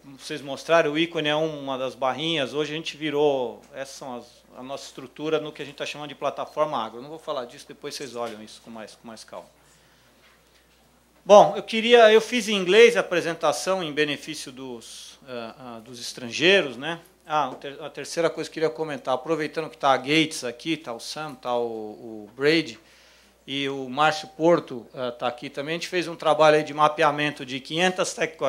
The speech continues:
trezentas e tantas tecnologias aqui, que... e a gente teve um apoio grande da Embrapa, acho que foi um trabalho, eh, que ficou bom com o apoio da Gates, então eu também queria deixar registrado, e aí quem quiser depois eu posso explicar como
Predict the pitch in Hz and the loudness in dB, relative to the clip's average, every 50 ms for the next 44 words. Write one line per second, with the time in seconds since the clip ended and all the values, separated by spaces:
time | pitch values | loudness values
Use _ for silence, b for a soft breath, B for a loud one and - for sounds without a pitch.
0 | 127 - - 175 165 160 147 131 196 214 208 202 175 147 156 151 - 170 160 - | -2 -2 -2 0 2 2 4 4 2 2 2 -2 -8 -8 -8 -6 -4 -4 -4 -4
1 | 123 - - - 147 147 147 143 143 139 135 131 123 113 135 143 139 127 127 131 | -6 -10 -4 -4 -4 -4 -4 -10 -6 -4 -4 -4 -4 -4 -4 -2 -2 -2 -4 -6
2 | 127 - - 156 160 160 160 b b b b b b b b b b b b _ | -8 -8 -8 -8 -8 -8 -8 b b b b b b b b b b b b _
3 | - - 147 147 143 143 143 139 139 151 165 151 151 147 151 135 156 - - 170 | -6 -2 -2 0 0 0 0 0 -2 -2 -2 -4 -2 0 0 -2 -2 -2 -2 -2
4 | 151 156 160 143 139 135 123 - - 156 156 151 127 120 147 156 165 170 170 - | 0 0 0 0 0 -2 -2 -2 0 0 0 0 0 4 6 8 8 8 8 6
5 | 147 139 139 135 131 120 135 143 156 160 147 - 143 135 - - - 151 147 - | 2 -2 -2 -2 -2 0 4 6 8 8 6 4 0 -8 -8 -10 -12 -14 -12 -6
6 | 151 139 131 131 139 139 135 127 127 123 120 117 - - 127 123 - - - - | -4 -4 0 4 4 4 4 2 0 -8 -8 -10 -10 -8 -8 -8 -8 -10 -16 -18
7 | - - - - 139 123 123 139 151 165 151 - - 143 135 127 - - 143 139 | -18 -16 -10 -10 -10 -4 2 4 4 4 4 2 0 -2 -2 -2 -2 -4 -6 -6
8 | 135 127 127 120 117 117 135 147 160 151 156 - - 131 123 - - 143 143 147 | -2 0 -2 -2 0 -2 -2 -2 -2 -4 -4 -8 -12 -14 -14 -12 -8 -6 -4 -4
9 | 147 143 139 127 120 - - - 139 147 156 147 - 143 147 135 - - _ _ | -2 -4 -4 -6 -8 -12 -12 -10 -10 -10 -10 -10 -4 -2 -2 -2 -2 -6 _ _
10 | 135 127 131 - - 147 135 139 127 120 117 - - - 131 135 143 147 139 127 | -18 -14 -12 -8 -4 -4 -4 -4 -4 -8 -12 -14 -12 -6 0 4 4 4 4 2
11 | 123 127 131 131 - 143 131 - 127 113 127 131 127 127 120 - 139 135 139 131 | -2 -8 -8 -8 -10 -14 -14 -14 -14 -10 -10 -10 -10 -10 -14 -14 -12 -12 -12 -8
12 | - 143 127 - - - 143 127 - - 131 127 - - 139 139 139 135 117 b | -8 -8 -8 -8 -10 -14 -14 -12 -6 -4 -4 -4 -4 -4 -10 -10 -10 -12 -14 b